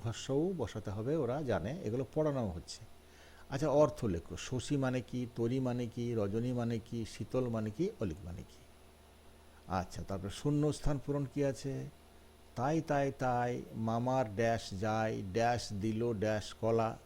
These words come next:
দুয়ারে ড্যাশ খায়, মামি এলো ড্যাশ নিয়ে, প্রাণ নিয়ে পালায়। আরেকবার দেখে নিন। প্রশ্নগুলির একটি সম্পূর্ণ বাক্যে উত্তর দাও। কে খাবার বানায়? কে টি-,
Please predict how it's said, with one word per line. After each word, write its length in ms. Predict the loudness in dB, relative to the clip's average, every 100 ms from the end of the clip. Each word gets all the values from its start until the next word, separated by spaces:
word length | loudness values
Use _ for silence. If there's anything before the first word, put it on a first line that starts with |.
| -12
দুয়ারে 520 | -4 2 4 6 4
ড্যাশ 420 | 2 4 4 2 -6
খায়, 400 | -6 0 0 0 -6 -20 -20 -20 -20 -8
মামি 480 | -2 0 2 0 0
এলো 420 | 0 0 2 0
ড্যাশ 440 | 2 2 0 -2
নিয়ে, 440 | -2 0 2 2 0 -6 -20 -20 -20 -20 -8
প্রাণ 260 | -2 0 0
নিয়ে 360 | 0 0 0
পালায়। 500 | -2 -2 -4 -8 -14 -20 -20 -20 -20 -20 -20 -20 -20 -20 -20 -20 -20 -20 -4
আরেকবার 360 | -2 0 0
দেখে 220 | -2 -2 0
নিন। 360 | 2 0 -2 -6 -12 -20 -20 -20 -18 -18 -20 -20 -20 -20 -20 -20 -20 -20 -20 -20 -20 -10
প্রশ্নগুলির 560 | -2 0 0 0 2 2
একটি 220 | 0 -4
সম্পূর্ণ 640 | -4 -4 -4 -2 -2 0 2
বাক্যে 340 | 0 0 -2
উত্তর 300 | -2 -2 -6
দাও। 400 | -2 2 2 0 -4
কে 260 | -8 -2 -2
খাবার 420 | -2 -4 -2 0
বানায়? 460 | -2 -2 0 -2 -4 -10 -10
কে 220 | -4 -4
টি-, 340 | -4 -10 -10